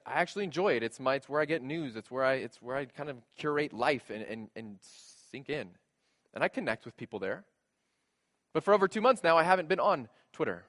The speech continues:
And the counterintuitive truth is, while some people said, "Well, if you're not on Twitter, then how will you relate to, like, you know, how can you communicate with people in these disparate worlds?" And I've,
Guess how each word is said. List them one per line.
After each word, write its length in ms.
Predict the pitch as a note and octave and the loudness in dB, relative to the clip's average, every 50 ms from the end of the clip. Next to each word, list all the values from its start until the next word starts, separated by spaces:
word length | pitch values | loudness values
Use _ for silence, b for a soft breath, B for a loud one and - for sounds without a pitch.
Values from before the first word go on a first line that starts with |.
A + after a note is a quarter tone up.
| _ _ _ _ _ _ _ _ _ _ _ _ _ _ _ _ _ _ _ _ _ _ _ | _ _ _ _ _ _ _ _ _ _ _ _ _ _ _ _ _ _ _ _ _ _ _
And 100 | - - | -8 -8
the 60 | D3 - | -6 2
counterintuitive 680 | F3+ F3+ G#3+ G#3 G3 E3+ D3 - A#3+ B3+ F#3+ D3+ B2 | 4 6 6 6 4 0 0 -2 -2 0 0 -2 -2
truth 320 | - - B2+ C#3 - - | -2 -4 -4 -4 -4 -6
is, 180 | - C3+ C3+ C3 | -6 -6 -6 -2
while 200 | C3+ C#3+ C#3+ C#3+ | 4 6 6 6
some 180 | - - F#3+ G3 | 6 2 -2 -4
people 180 | G3+ F3 D3+ | -2 -4 -4
said, 160 | C#3+ - D#3 C#3 | -2 0 0 0
"Well, 180 | C#3+ C#3+ C#3+ | 2 0 0
if 120 | C#3 - - | 0 -2 -4
you're 60 | C#3 | -4
not 140 | D#3+ F3+ E3+ | -2 -2 -2
on 80 | B2+ - | -2 -4
Twitter, 260 | - G3 F#3+ C3 A2 | -6 -6 -4 -4 -4
then 80 | G#2+ | -4
how 140 | A2+ C3+ D3 | 0 0 0
will 80 | D#3 C#3+ | 0 0
you 100 | C3+ B2+ | -4 -6
relate 300 | A#2+ A#2 A2+ C#3+ D3+ - | -6 -2 -2 -2 -4 -4
to, 80 | - | -6
like, 240 | A#2+ B2 A2+ G#2+ - | -4 -4 -4 -4 -4
you 60 | F#3 | -8
know, 80 | D#3+ G#2 | -10 -8
how 120 | G#2+ B2+ | -8 -8
can 140 | C#3+ - C#3+ | -10 -12 -14
you 60 | A2+ | -16
communicate 420 | - - A#2 C#3+ G3 F#3 - A2 E2+ | -14 -10 -8 -8 -8 -6 -6 -8 -8
with 160 | F#2+ - _ | -8 -14 _
people 320 | - G#3 A3+ - A2+ G2+ | -16 -16 -12 -10 -10 -10
in 100 | G2+ - | -10 -10
these 180 | - - G2+ b b b b b b b | -12 -14 -16 b b b b b b b
disparate 360 | - D#3 D#3 - - C#3+ A#2+ A2 | -6 -6 -6 -4 -4 -4 -4 -2
worlds?" 340 | C3+ G3 A3+ E3 B2 - | 0 2 2 2 0 0
And 100 | A#2+ A2+ | -2 -4
I've, 140 | A2+ A2+ A2 | -4 -4 -4